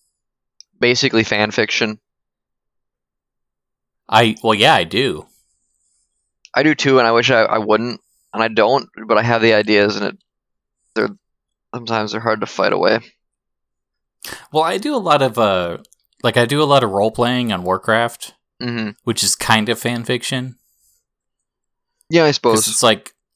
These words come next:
Speaker 2: you know, I have my character, and it's in a world that somebody else set,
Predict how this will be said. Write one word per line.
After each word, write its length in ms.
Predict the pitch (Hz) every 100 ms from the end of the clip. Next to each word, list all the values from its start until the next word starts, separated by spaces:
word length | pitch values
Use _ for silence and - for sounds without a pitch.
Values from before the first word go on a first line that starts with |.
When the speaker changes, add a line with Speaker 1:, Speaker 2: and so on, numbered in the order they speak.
| _ _ -
Speaker 2:
you 100 | 139
know, 60 | 117
I 80 | 131
have 180 | 131
my 160 | 123 135
character, 720 | - 131 113 - 104 95 92 -
and 160 | 104
it's 180 | 101 -
in 140 | 123
a 80 | 117
world 420 | 95 110 117 110
that 120 | 98 -
somebody 300 | 110 104 101
else 200 | 98 -
set, 460 | - 92 - -